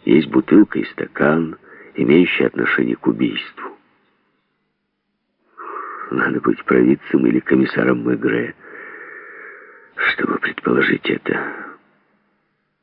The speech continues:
Такое бывает только в детективных романах. Вы зря меня успокаиваете, товарищ полковник.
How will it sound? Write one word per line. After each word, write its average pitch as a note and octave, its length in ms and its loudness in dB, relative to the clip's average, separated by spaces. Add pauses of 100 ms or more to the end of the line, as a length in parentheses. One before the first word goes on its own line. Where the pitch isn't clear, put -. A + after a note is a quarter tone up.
(240)
Такое - 320 6
бывает C#2 400 2
только - 300 2
в G#1 100 -4
детективных - 760 2
романах. G#1 680 -8 (1500)
Вы D2+ 220 6
зря E2 240 4
меня D#2+ 240 4
успокаиваете, C#2+ 720 0
товарищ G#1+ 320 -2
полковник. A#1 640 -2